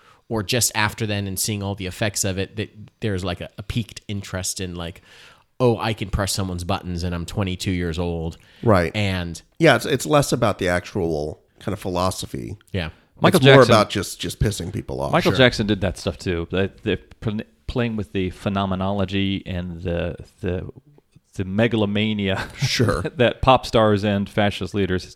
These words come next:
Speaker 3: seem to share.
Speaker 2: But
Speaker 3: So
Speaker 2: do you think he was aware of it? 'Cause I'm sure Bowie, at least on some level, was aware of it, even if his, again, astonishing drug use may have
Speaker 3: Yeah.
Speaker 2: blinded him to what really was going on. But I think
Speaker 3: Mm-hmm.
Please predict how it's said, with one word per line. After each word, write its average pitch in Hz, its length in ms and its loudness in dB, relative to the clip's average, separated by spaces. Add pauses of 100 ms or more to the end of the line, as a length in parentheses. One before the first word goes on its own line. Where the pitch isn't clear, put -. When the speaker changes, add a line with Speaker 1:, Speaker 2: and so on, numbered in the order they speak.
(160)
Speaker 3:
seem 95 280 -8
to 95 40 -10
share. 90 380 -2
Speaker 2:
But 131 140 4
Speaker 3:
So - 20 -8
Speaker 2:
do 180 60 -2
you 196 60 2
think 240 180 -2
he 196 280 -6
was 131 220 2
aware 101 420 2
of 147 140 0
it? - 120 -4
'Cause - 140 -10
I'm 127 80 0
sure 156 200 0
Bowie, 107 360 4
at 85 80 -2
least 95 180 -4
on 92 120 -4
some 101 180 -2
level, 82 320 -2
was 85 160 -2
aware 82 340 0
of 80 120 -6
it, - 80 -6
even 82 240 -6
if 78 100 -6
his, 80 280 -6 (500)
again, 92 500 -2
astonishing 92 540 -2
drug 90 260 -6
use 87 320 -6
may 87 140 -4
have 85 340 -8
Speaker 3:
Yeah. 87 180 -2
Speaker 2:
blinded 92 380 -2
him 87 160 -4
to 87 220 -6 (160)
what - 240 -4 (240)
really 90 260 -2
was 87 160 -4
going 85 220 -2
on. 123 240 2
But 85 80 -2
I - 40 -2
think 104 220 -4
Speaker 3:
Mm-hmm. 90 240 -12